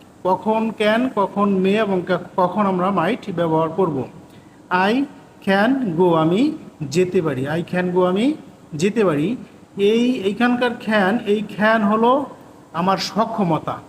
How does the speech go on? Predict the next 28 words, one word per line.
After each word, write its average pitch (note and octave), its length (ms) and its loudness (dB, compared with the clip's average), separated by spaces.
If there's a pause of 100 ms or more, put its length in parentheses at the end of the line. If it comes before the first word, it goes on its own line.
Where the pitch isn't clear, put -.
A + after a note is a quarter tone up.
(120)
আমি F#3 200 -2
যেটা G#3 200 0 (120)
পারি, D3+ 340 0 (200)
হ্যাঁ, A#3 160 -2 (200)
আমার F#3 280 -2 (440)
সক্ষমতা, F#3+ 500 -2
আমি A3 300 0 (380)
যেতে A#3 340 0
পারি। C#3 220 0 (840)
"I A3 220 2 (220)
may B3 520 2
go", E3+ 160 4
আমি A3+ 480 2 (400)
যেতে G3+ 300 0
পারি। G3+ 360 0 (300)
"I F3+ 140 0
might G3 360 0 (100)
go", A#3+ 100 2
আমি A#3+ 440 2 (320)
যেতে G#3+ 280 0
পারি। E3+ 320 -2 (100)
"I G3+ 120 0 (160)
may C4 200 4 (100)
go" C4+ 80 4
মানে B3 240 2
হলো B3 180 4
আমি A#3 300 2
যেতে A3 540 0